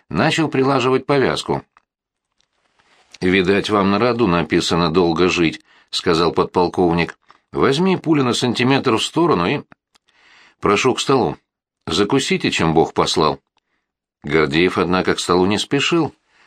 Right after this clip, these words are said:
бросил на человека в кожанке колючий, недоверчивый взгляд.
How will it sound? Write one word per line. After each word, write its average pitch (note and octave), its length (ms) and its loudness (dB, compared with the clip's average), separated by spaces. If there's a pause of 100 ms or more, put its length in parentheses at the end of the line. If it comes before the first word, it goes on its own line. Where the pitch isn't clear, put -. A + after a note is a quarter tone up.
(240)
бросил F2 480 2
на E2+ 120 0
человека F2 540 0
в - 80 -14
кожанке F2+ 640 0
колючий, F#2+ 540 0
недоверчивый F#2 640 0
взгляд. C#3 420 -2